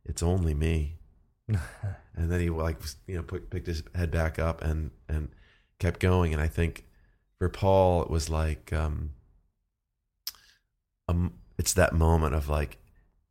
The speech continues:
Speaker 1: you know, we're st-, we're still pals.
Speaker 2: Mm.
Speaker 1: You know, we've, we've had all these years together, and, and,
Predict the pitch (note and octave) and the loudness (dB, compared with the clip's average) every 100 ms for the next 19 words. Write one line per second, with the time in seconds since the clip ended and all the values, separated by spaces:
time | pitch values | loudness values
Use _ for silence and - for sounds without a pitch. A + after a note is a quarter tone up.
0 | _ _ _ - E2+ F#2+ F2+ E2 - - | _ _ _ -2 2 4 4 0 -4 -16
1 | _ _ - E2+ G2+ G2 E2+ D#2 C#2 - | _ _ -6 -2 -2 -2 0 0 0 -4
2 | - - - G2 D#2+ D#2+ D#2+ E2 E2 - | -10 -16 -12 -4 0 2 2 2 -2 -6
3 | _ _ _ - D#2 F2 E2+ D2 D2+ D#2 | _ _ _ -6 2 4 4 2 0 0
4 | E2 - D#2+ E2 D#2+ D#2 D#2 D#2 - - | 0 0 0 0 0 -2 -2 -6 -8 -14
5 | - _ _ _ _ - D2 D2 D2 | -20 _ _ _ _ -8 -6 -4 -8